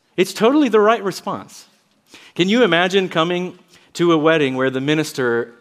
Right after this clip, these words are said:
it goes into what's called the declaration of consent at the very beginning and turns to the bride and says, "Will you have this man to be your husband? Will you love him, honor him, cherish him,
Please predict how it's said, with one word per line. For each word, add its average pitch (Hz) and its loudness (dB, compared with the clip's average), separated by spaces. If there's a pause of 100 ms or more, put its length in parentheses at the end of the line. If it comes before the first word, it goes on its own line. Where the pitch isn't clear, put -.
(300)
it 135 -2
goes 139 0
into 139 -2
what's 123 -6
called 127 -4
the 120 -8
declaration 135 -4
of 117 -10
consent 113 -8
at 110 -10
the 117 -6
very 127 -4
beginning 113 -6
and 107 -12
turns 139 -6
to 139 -12
the 123 -4
bride 117 0
and 107 -10
says, 113 -4 (540)
"Will 139 0
you 143 -2
have 139 -2
this 135 -4
man 139 -2
to 135 -6
be 135 -4
your 139 0
husband? 127 -4
Will 113 -4
you 123 -6
love 147 0
him, 113 -10
honor 139 -4
him, 107 -12
cherish 156 -4
him, 98 -14